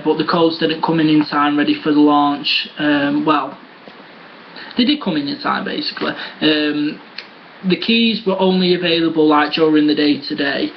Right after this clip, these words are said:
uh, and because I wanted to play the game last night at midnight, I ended up just pre-ordering the game off the, off the PlayStation Store so I could play last night and stream the game last night. So the guys, um, the P R guys have come through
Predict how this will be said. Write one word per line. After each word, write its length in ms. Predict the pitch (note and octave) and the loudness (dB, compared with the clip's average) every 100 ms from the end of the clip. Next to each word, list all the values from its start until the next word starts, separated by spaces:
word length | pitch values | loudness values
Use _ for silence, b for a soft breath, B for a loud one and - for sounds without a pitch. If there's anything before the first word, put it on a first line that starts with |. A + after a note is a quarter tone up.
| B B - | B B -4
uh, 400 | D#3 D3 D3 D3 | 0 0 0 -2
and 100 | D#3 | -4
because 260 | D#3+ F#3 F#3 | -2 0 2
I 40 | |
wanted 300 | F#3 F3+ - | 2 0 -4
to 60 | F#3 | -6
play 300 | F#3 F3+ E3+ | -2 0 0
the 80 | D#3 | 0
game 300 | E3 E3 D#3+ | 0 0 -2
last 240 | D#3 - | -6 -2
night 200 | D3 D3 | 0 0
at 80 | D#3 | 0
midnight, 480 | D#3+ D#3 D3+ D3 - | 0 2 2 2 0
I 180 | D#3+ | 0
ended 260 | D#3+ D#3+ D3 | 0 0 0
up 140 | D3 | 0
just 180 | D#3 D3+ - - - - - | -2 -4 -8 -20 -20 -20 -4
pre-ordering 600 | F3+ E3+ D#3+ D3+ D#3 D#3 | 0 2 2 0 -2 0
the 60 | D3+ | 0
game 440 | D#3 D#3 D3+ D3+ | 2 2 0 -2
off 220 | D#3 D3+ - - | 0 -2 -4 -2
the, 240 | D#3+ D3+ - | 2 2 0
off 160 | - - | -8 -8
the 60 | - | -4
PlayStation 640 | E3 D3+ - D#3 - D#3 | 0 0 0 -2 -2 -4
Store 300 | - D#3 D#3 | -4 -2 -2
so 240 | D3+ D3+ D3 | 2 2 2
I 40 | |
could 120 | C#3+ | -2
play 300 | - D#3 D#3 | 0 2 2
last 320 | D#3 D3+ - | 2 -2 -2
night 240 | D3+ D3+ D3+ | 0 2 0
and 140 | D3+ | -2
stream 360 | D3 - D3+ D3+ | -4 0 2 4
the 80 | D3+ | 2
game 240 | D#3 D3 | 0 0
last 220 | D3 - | -2 -4
night. 320 | F3+ F3 - B B B B - | 0 0 0 B B B B -8
So 640 | - D#3+ D#3 D3+ D3 D3 E3 - - - E3+ | -4 0 2 4 2 0 -4 -12 -18 -14 -2
the 80 | D#3+ | 0
guys, 460 | F3+ F#3+ F#3+ - | 2 0 -2 -4
um, 640 | F3 E3+ E3+ E3 E3 D#3+ - - - | -2 0 0 0 0 -2 -8 -12 -4
the 80 | F3 | -2
P 160 | E3 F3+ | 0 2
R 320 | E3+ E3 - - | 2 0 -4 -2
guys 300 | E3 D#3 D3+ | 0 0 0
have 120 | D#3 | -6
come 220 | - F3 E3 | -4 -2 2
through 340 | D3 D3 D3 | 2 4 0